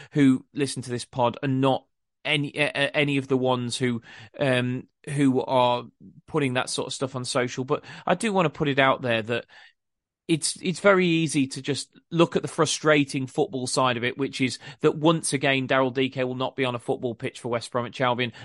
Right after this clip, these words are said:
And I do get why that's so frustrating for Albion fans. But, uh, the other side of it is there's a real human element to this one where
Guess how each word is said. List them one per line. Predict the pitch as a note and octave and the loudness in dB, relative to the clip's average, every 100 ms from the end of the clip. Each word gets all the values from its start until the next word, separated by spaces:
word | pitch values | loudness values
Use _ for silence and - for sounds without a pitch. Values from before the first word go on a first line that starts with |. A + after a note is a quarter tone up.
| - | -4
And | D#3 | -2
I | C#3+ | -2
do | B2 F#3 E3+ | 0 0 2
get | D#3 C#3 | 2 2
why | C3 B2+ B2 | 0 -2 -2
that's | - | -4
so | - B2+ | -2 -2
frustrating | - B2 - B2+ B2+ - A2 G2 - - | -2 -10 0 0 0 -4 -10 -10 -18 -6
for | C#3 | 0
Albion | B2 A#2 A#2+ A2+ | 0 0 -4 -4
fans. | B2 A2+ A2+ - - - - | -2 -2 -4 -12 -20 -20 0
But, | D3+ D#3+ - | 2 4 0
uh, | |
the | D3 E3+ | 0 2
other | F#3 F3 | 4 0
side | - D3+ C3+ | 0 0 0
of | A#2+ | -2
it | A2+ | -4
is | C3+ - | -4 -4
there's | C3 | -4
a | C3 | 0
real | D3 C3+ | 2 0
human | - D3+ C#3 B2+ | 0 0 0 0
element | B2 A#2 A#2 A2+ - - C3+ | 0 -2 -4 -6 -12 -12 -10
to | C3+ | -8
this | A#2 A#2 - - | -6 -6 -10 -12
one | B2 A2+ A2 | -8 -8 -6
where | A#2+ A#2 | -4 -4